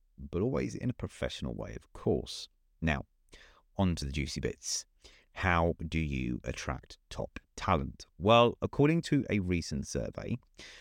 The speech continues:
a whopping fifty-eight percent, yep, that's fifty-eight percent of U K employers are upping their compensation game, and forty-five percent,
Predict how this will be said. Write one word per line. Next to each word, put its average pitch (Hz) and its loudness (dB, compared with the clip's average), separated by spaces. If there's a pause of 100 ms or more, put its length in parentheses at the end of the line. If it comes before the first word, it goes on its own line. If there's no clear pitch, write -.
(140)
a - 4
whopping 104 6
fifty-eight 135 4
percent, 76 -4 (260)
yep, 117 4 (160)
that's - -6
fifty-eight 117 2
percent 82 0 (140)
of 73 -6
U 98 4
K 131 2
employers 71 0 (360)
are - -2
upping 76 -2
their 73 0
compensation - -6
game, 85 2 (400)
and 82 0
forty-five 165 0
percent, - -2